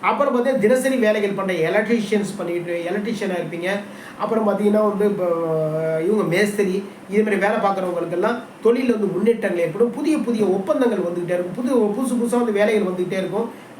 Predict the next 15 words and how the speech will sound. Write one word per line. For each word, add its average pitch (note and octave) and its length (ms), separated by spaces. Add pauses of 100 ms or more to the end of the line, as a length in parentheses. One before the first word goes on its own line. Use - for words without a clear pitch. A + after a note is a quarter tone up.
(120)
தினசரி C4+ 380 (120)
சுறுசுறு, C#4 420
சுறுசுறு, A#3 240
சுறுசுறுன்னு A#3+ 420
எல்லா C4 220
வேலையும் A#3+ 280
பார்த்துட்டே F3+ 280
இருப்பீங்க. D#3+ 320
சுறுசுறுப்பா A#3+ 420
எல்லா F#3+ 160
வேலையும் F3 320
பார்ப்பீங்க. E3+ 300 (540)
இந்த C#4 120 (100)
டயத்துல A#3+ 280 (180)
கொஞ்சம் A#3+ 360